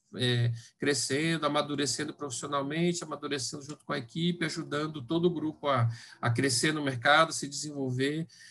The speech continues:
Teve a chegada de dois mentores fantásticos no escritório de Curitiba, dois sócios sensacionais, maravilhosos, que me, me treinaram muito, me ajudaram muito, me, me, me deram vários feedbacks, são duas pessoas que eu admiro demais,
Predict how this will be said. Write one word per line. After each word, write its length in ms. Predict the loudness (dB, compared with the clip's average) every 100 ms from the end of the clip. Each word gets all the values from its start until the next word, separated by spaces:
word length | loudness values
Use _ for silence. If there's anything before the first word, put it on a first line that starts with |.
| -20 _
Teve 240 | 6 6
a 60 | 6
chegada 480 | 4 4 6 6 4
de 140 | -6
dois 300 | 2 8 8
mentores 600 | 8 4 0 -2 0 -2
fantásticos 680 | 2 2 6 6 6 4 -6
no 60 | -10
escritório 360 | -10 -2 -2
de 60 | -2
Curitiba, 460 | -6 -6 -6 -4 -4
dois 200 | -2 -2
sócios 440 | 0 0 -2 0
sensacionais, 1040 | 2 4 2 0 0 0 0 -2 -6 -10 _
maravilhosos, 720 | -2 2 2 2 0 0 -2
que 100 | -6
me, 320 | -4 2 2 2 -2 -16 -4
me 80 | -2
treinaram 600 | 0 2 4 6 6 4
muito, 360 | 2 2 -2 -2
me 80 | -2
ajudaram 400 | 0 4 4 4
muito, 680 | 2 4 2 0 -6 -4 -2 -2 -4
me, 500 | -4 -2 2 4 4
me, 280 | 4 2 0 -2
me 180 | 0 2
deram 420 | 4 2 2 2
vários 360 | 6 6 4 -2
feedbacks, 600 | -6 -4 0 0 0 -6
são 220 | -6 -6
duas 280 | -4 -6 -8
pessoas 400 | -10 -8 -8 -6
que 80 |
eu 40 | -6
admiro 340 | -4 -6 -6
demais, 560 | -6 0 2 2 -2